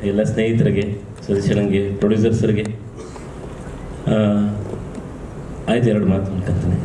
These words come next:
ಇಲ್ಲ, ಖುಷಿ ಆಗ್ತಾ ಇದೆ. ಆ, ಶತದಿನೋತ್ಸವ, ನಮ್ಮ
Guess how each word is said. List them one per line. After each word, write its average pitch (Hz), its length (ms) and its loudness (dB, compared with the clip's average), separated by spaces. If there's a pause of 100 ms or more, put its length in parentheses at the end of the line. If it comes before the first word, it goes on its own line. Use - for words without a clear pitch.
(2000)
ಇಲ್ಲ, 117 160 4
ಖುಷಿ 147 220 6
ಆಗ್ತಾ 147 200 4
ಇದೆ. 131 380 2 (240)
ಆ, 113 200 4
ಶತದಿನೋತ್ಸವ, 113 920 4 (400)
ನಮ್ಮ 107 160 4